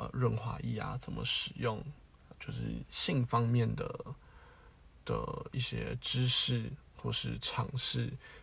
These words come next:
带给大家一些不一样的冲击。他还有提到一个我真的觉得很有趣的点，就是他大学的时候在宿舍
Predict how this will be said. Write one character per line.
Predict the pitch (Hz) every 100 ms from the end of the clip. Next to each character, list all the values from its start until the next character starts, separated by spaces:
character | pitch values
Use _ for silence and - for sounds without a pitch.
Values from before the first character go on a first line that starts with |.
| -
带 | 120 117
给 | 113
大 | 113
家 | 117 113 117
一 |
些 | 123 120
不 | 131 120
一 |
样 | 120 113
的 | 120
冲 | - 117 117
击。 | - - - 131 - - - - -
他 | -
还 | 135
有 | 123
提 | 120 117
到 | 117 117
一 |
个 | - 58 - - - -
我 | 120
真 | 131 123
的 | 110
觉 | 113
得 | 110
很 | 101
有 | 104 107
趣 | - 113
的 | - -
点， | - - -
就 | - 113
是 | 117 - - - - - - -
他 | - 113
大 | 127 117
学 | 117 123
的 | 113
时 | - -
候 | 113 120
在 | 117 117
宿 | - - 131 123
舍 | - -